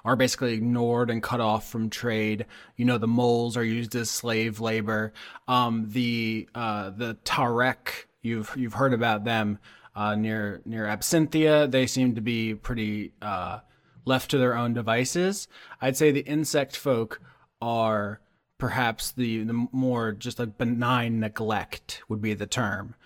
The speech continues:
Um, like, they, they are not, like, being beaten in the streets or used as slaves. They're just basically, uh, laboring away. And the, when the Aarakocra come to pick on them or torment them or whatever,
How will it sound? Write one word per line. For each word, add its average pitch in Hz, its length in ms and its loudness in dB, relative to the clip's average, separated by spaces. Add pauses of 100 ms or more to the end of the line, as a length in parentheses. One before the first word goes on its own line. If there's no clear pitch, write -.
(280)
Um, 107 360 -2
like, 107 360 -4
they, 117 160 -2
they 120 300 0
are 123 100 0
not, 120 320 -2
like, 117 180 -2
being 117 220 0
beaten 120 400 0
in 110 80 0
the 107 100 -2
streets 113 400 -4
or 113 80 0
used 110 300 -2
as 110 140 -4
slaves. 127 440 0
They're 131 140 2
just 117 260 -4
basically, 113 600 -2 (380)
uh, 104 300 -2 (180)
laboring 123 460 0
away. 113 400 -2
And 107 300 0
the, 120 100 -2 (160)
when 139 220 4
the 120 260 4
Aarakocra 123 640 0
come 127 240 2
to 110 60 -4
pick - 280 2
on 123 220 2
them 110 340 0 (400)
or 113 300 0
torment 120 480 2
them 113 340 0
or 107 200 -2
whatever, 110 540 0